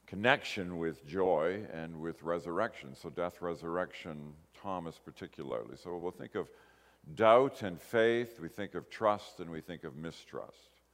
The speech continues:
How do, how do those go together in our lives? So the sce-, it comes to us in two scenes. And the first scene is Jesus and his disciples.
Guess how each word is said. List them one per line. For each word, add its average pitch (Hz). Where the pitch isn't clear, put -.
How 90
do, 80
how 92
do 85
those 73
go 78
together 69
in 69
our 65
lives? 60
So 85
the 85
sce-, -
it 85
comes 139
to 92
us 80
in 80
two 95
scenes. 98
And 98
the 95
first 139
scene 101
is 92
Jesus 95
and 85
his 80
disciples. -